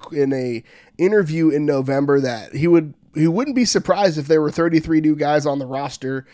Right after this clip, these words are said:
this year heading into twenty twenty-two. And lo and behold, twenty-eight members of the class of twenty twenty-two plus five currently committed at the time of recording transfers, uh, which put them at ninety-one scholarship players, which,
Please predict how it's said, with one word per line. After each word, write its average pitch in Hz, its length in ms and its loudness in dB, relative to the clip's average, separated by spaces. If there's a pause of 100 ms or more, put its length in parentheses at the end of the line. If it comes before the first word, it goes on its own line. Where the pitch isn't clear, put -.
(220)
this 139 540 -4
year 139 800 0
heading 135 320 0
into 127 160 -2
twenty 127 320 -2
twenty-two. 135 680 -4 (440)
And 156 500 6
lo 185 240 8
and 240 80 2
behold, 180 500 6
twenty-eight 185 840 0
members 160 400 2
of 127 120 -6
the 131 80 -8
class 135 300 -6
of 131 100 -10
twenty 131 280 -6
twenty-two 135 420 -6
plus 123 360 -10 (280)
five 139 480 -2
currently 135 460 -4
committed 123 380 -6
at 117 80 -10
the - 80 -16
time 123 240 -4
of 117 80 -10
recording 131 500 -6 (320)
transfers, 135 1040 -2 (240)
uh, 151 220 4
which 156 240 0
put 220 180 4
them 233 160 4
at 175 100 2
ninety-one 180 840 4
scholarship 156 640 2
players, 156 420 0
which, 143 280 -4